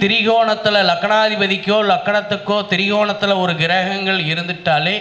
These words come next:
அது ஜெயிக்கக்கூடிய ஜாதகங்கள். அதே போல ஒவ்வொரு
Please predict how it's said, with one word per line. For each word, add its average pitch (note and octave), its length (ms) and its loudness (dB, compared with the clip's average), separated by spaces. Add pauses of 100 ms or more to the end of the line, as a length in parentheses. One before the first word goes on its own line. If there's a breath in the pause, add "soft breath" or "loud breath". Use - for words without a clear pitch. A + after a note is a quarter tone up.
(420)
அது D#3+ 200 0 (540)
ஜெயிக்கக்கூடிய F3+ 800 -2 (320)
ஜாதகங்கள். C3 600 0 (3000 loud breath)
அதே A3+ 160 0 (140)
போல G3+ 180 2 (640)
ஒவ்வொரு B3 440 2